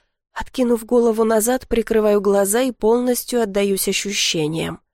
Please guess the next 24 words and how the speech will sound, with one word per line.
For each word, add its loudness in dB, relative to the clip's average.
Стану 2
протяжно 0
и 2
громко, 0
как -2
в -14
какой-то -2
порнухе, 0
и 2
взлетаю 4
от -2
кайфа 2
всё 2
выше 0
и 2
выше, 2
насаживаясь 2
всё 0
быстрее 4
и 4
быстрее 2
на 2
член 0
Бекетова. 2